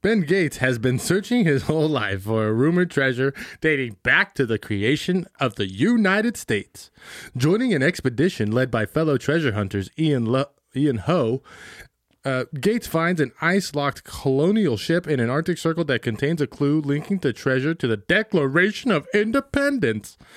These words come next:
But when Howe betrays him, Gates has to race him to the documents ahead of him so he can beat his colleague.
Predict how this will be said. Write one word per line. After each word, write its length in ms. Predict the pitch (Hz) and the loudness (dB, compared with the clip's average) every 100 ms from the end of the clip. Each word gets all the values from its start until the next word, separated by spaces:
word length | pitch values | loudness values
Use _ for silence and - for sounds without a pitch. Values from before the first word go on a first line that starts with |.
| - - - | -20 -20 -10
But 100 | - | -2
when 160 | 139 135 | 0 2
Howe 220 | 135 160 | 2 2
betrays 420 | 135 - 156 160 | 0 0 0 2
him, 200 | 117 101 - - - | 0 -2 -4 -14 -12
Gates 340 | - 135 151 - | -2 0 -2 -4
has 200 | 110 95 | -4 -2
to 100 | 104 | -2
race 220 | 113 123 | 0 0
him 60 | 147 | 0
to 100 | 135 | 0
the 80 | 127 | 0
documents 540 | 135 135 - 113 104 | -2 -2 0 -2 0
ahead 320 | 101 101 123 | -2 0 0
of 100 | 110 | 0
him 220 | 98 92 | -2 -4
so 220 | 92 - 95 | -6 -6 -4
he 260 | 101 107 | -2 -4
can 340 | - 92 90 87 _ - | -6 -10 -10 -14 _ -10
beat 240 | 98 98 - | -8 -8 -10
his 280 | - 110 113 | -6 -6 -6
colleague. 680 | - 92 87 90 101 - | -6 -6 -6 -10 -12 -18